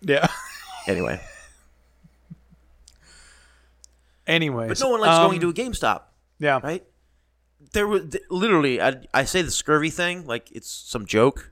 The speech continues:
Speaker 2: N-,
Speaker 1: Yeah.
Speaker 2: No, no, no. That's, uh, here, I get it right in. No, no, no. That's not a joke.
Speaker 1: No, no,
Speaker 2: I,
Speaker 1: it's not.
Speaker 2: at one point in time at the GameStop by my house,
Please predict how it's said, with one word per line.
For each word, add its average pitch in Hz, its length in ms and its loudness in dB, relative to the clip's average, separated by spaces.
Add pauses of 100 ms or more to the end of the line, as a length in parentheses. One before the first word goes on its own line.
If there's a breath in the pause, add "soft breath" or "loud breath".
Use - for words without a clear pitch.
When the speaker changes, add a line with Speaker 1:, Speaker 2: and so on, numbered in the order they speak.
(120)
Speaker 2:
N-, 104 140 -8
Speaker 1:
Yeah. 139 160 2
Speaker 2:
No, 113 140 4
no, 107 120 4
no. 87 180 2
That's, - 320 -2 (380)
uh, - 100 -10 (180)
here, 58 240 -12
I 62 60 -14
get - 320 -16
it - 100 -16
right 80 160 -6
in. 78 120 -8 (240 soft breath)
No, 123 120 2
no, 113 60 0
no. 92 100 -2
That's 151 220 2
not 180 140 0
a 101 60 -6
joke. 90 440 -4 (120)
Speaker 1:
No, 165 340 0
no, 143 280 -2
Speaker 2:
I, 165 160 8
Speaker 1:
it's 214 80 2
not. 143 220 -6 (1000)
Speaker 2:
at 131 220 -4
one 143 240 -2
point 190 240 0
in 175 60 0
time 160 220 0
at - 140 -6
the 113 140 -4
GameStop 127 680 4
by 107 140 6
my 156 180 2
house, 156 360 0